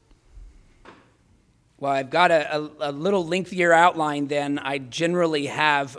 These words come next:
for you in your bulletin. So if you're a note taker, you can fill in all five blanks. See, I'm gonna really test you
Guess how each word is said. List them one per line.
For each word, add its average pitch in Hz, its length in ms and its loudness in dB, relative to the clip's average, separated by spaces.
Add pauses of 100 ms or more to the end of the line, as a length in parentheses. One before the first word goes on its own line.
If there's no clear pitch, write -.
for 156 320 -4
you 143 220 -4
in 139 120 -4
your 135 140 -6
bulletin. 139 400 -8
So 147 100 -8
if 123 80 -12
you're 139 120 -6
a - 20 -6
note 147 200 -4
taker, 147 280 -8
you 135 100 -10
can 127 140 -14
fill 143 240 -8
in 135 240 -6 (1600)
all 156 180 2
five 156 600 -8
blanks. 110 560 -12 (2000)
See, 143 280 -8
I'm 131 240 -10
gonna 139 180 -4
really 143 300 0
test - 420 -8
you 104 160 -14